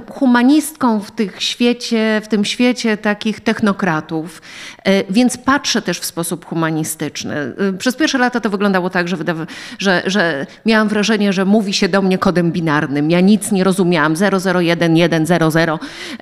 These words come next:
Y, dopiero z czasem, patrząc od strony, ja jestem iberystką i socjologiem, mm, od strony takiej człowieczej,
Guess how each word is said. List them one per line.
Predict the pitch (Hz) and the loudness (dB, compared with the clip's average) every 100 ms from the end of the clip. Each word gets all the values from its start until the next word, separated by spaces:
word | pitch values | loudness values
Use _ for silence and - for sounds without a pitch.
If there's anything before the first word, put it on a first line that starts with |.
| - | -2
Y, | 175 170 170 185 208 | 0 2 0 0 -2
dopiero | 202 233 220 | 0 2 0
z | 214 - | -2 -4
czasem, | 254 269 277 269 220 185 | 0 4 2 2 0 0
patrząc | 196 214 - 208 190 | 0 -2 -2 -2 -2
od | 190 | -4
strony, | - - 214 208 196 185 | -4 -2 2 2 0 0
ja | 208 | 0
jestem | 196 196 196 190 - | 0 0 0 0 -2
iberystką | 202 185 196 214 - 190 | 0 2 2 0 -2 -2
i | 180 | -2
socjologiem, | 180 - 185 233 196 170 190 - - _ _ _ _ _ _ _ - | -6 -2 0 2 2 -2 -4 -8 -18 _ _ _ _ _ _ _ 0
mm, | 190 190 185 - - - | 2 2 0 -4 -20 -4
od | 214 - | -4 0
strony | 240 226 220 | 2 4 2
takiej | 220 220 | 0 -2
człowieczej, | 208 226 196 185 - 151 | -2 0 0 0 -2 -8